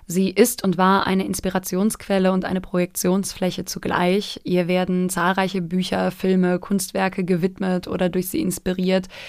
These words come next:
In dem Schloss, in dem sie mit ihren zwölf Kindern gewohnt hat, ist heute beispielsweise eine Ausstellung über sie untergebracht.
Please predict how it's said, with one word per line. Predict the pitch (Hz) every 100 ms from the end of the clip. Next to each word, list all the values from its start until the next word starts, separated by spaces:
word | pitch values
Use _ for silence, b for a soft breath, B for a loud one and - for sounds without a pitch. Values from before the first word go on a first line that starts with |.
| B -
In | 196
dem | 202
Schloss, | - 196 196
in | 196
dem | 190 190
sie | 185
mit | 185
ihren | 190 185
zwölf | - 190 190
Kindern | 214 196
gewohnt | 185 175 185 185
hat, | 185 185
ist | - -
heute | 190 185
beispielsweise | 185 180 - 180 185 180
eine | 190 180
Ausstellung | 190 196 - 190 185
über | 190 185
sie | 170
untergebracht. | 190 180 185 185 170 185 180 -